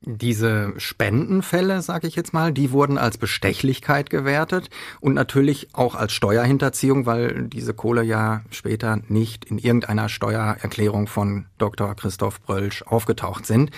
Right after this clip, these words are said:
Darüber hinaus soll es aber auch andere Fälle gegeben haben, richtig, in denen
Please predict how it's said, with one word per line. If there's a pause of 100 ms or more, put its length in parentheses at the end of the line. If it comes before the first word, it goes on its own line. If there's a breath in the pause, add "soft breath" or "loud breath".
(460 loud breath)
Darüber
hinaus
soll
es
aber
auch
andere
Fälle
gegeben
haben,
richtig,
in
denen